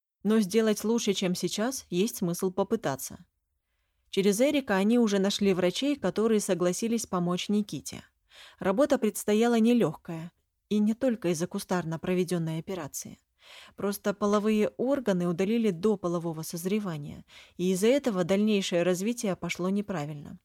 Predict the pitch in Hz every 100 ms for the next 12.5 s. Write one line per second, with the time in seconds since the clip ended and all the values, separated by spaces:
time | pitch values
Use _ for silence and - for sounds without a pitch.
0 | _ _ - - - - 240 277 269 220
1 | 202 202 240 247 208 - 170 170 170 165
2 | 185 226 196 175 175 180 240 240 208 175
3 | 175 185 196 180 175 - 233 240 185 160
4 | - 202 202 202 196 190 214 240 220 139
5 | - _ _ _ 196 190 185 196 196 -
6 | 214 - 202 180 180 175 190 190 180 151
7 | 143 - - 185 - _ _ _ - -
8 | - - 285 277 233 240 262 247 226 208
9 | 208 208 - 277 262 214 190 185 - 190
10 | 185 180 196 175 147 - _ _ _ _
11 | - 202 202 233 214 - 190 185 190 202
12 | 196 262 277 156